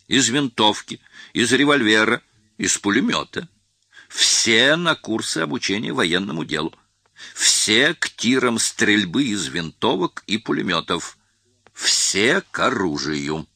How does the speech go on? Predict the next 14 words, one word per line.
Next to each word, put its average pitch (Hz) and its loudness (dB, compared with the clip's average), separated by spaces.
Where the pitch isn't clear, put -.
«Вот 220 -2
должна - -8
быть - -10
паника — - -6
в 107 0
главной 113 2
квартире 110 -2
Гинденбурга», — 92 -4
сказал 69 -6
Федосев. - -14
«Да, 90 -6
но 64 -14
еще - -10
вопрос, 87 -6